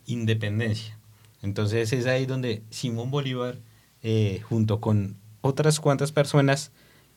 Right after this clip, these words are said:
continúan con, con este, este deseo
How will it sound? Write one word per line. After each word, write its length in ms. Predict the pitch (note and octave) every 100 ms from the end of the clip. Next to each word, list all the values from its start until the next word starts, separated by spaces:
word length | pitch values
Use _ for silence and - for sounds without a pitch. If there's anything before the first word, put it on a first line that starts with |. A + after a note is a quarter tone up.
| _ _ _
continúan 640 | D3+ D3+ D#3 D3 D3+ D3+
con, 600 | D3+ C3+ A#2 G#2+ F#2 F#2 - _ - - _ - - -
con 220 | B2+ A#2
este, 460 | A2 B2+ B2+ -
este 200 | C3 -
deseo 580 | C#3+ A#2 A2 C3+ D3 F#3